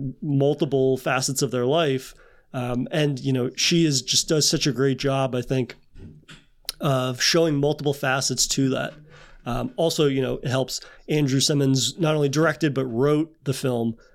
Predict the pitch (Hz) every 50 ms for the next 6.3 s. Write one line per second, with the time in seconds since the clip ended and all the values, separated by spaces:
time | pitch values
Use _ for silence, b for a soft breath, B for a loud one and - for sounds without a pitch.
0 | b b b 170 160 151 - - 151 143 139 135 - 190 190 170 190 175 147 151
1 | 143 127 156 156 147 139 156 156 147 147 143 139 135 - - 156 151 147 135 135
2 | 135 127 - - - 160 156 156 151 151 143 139 135 131 131 - - 156 143 131
3 | 127 127 135 139 135 131 123 120 117 - - - b b b b b b b 131
4 | 135 143 139 135 135 131 131 123 - - - - 185 147 139 139 135 135 135 135
5 | 131 131 131 127 123 123 123 123 b b b b b b b b b - 131 127
6 | 123 120 120 123 120 127 117